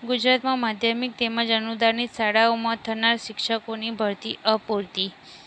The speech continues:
માધ્યમિક વિભાગમાં સરકારી શાળામાં પાંચસો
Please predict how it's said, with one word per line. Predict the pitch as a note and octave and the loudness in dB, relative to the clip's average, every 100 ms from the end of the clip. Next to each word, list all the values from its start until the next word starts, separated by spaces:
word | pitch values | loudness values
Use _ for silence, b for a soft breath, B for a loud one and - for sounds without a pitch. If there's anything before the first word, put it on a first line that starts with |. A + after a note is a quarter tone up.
| B B B - | B B B -10
માધ્યમિક | A#3+ A#3+ A#3 B3+ C4 B3+ | -2 0 2 2 2 0
વિભાગમાં | B3 A3+ A#3+ A#3+ A#3+ B3+ | 0 2 2 2 0 -2
સરકારી | - A3 G#3+ A3+ A#3+ | 0 0 4 4 4
શાળામાં | A3+ A3 A3+ A3+ A#3 | 2 4 4 4 -2
પાંચસો | A3 A3 A3 A3 B3+ | 0 0 0 0 2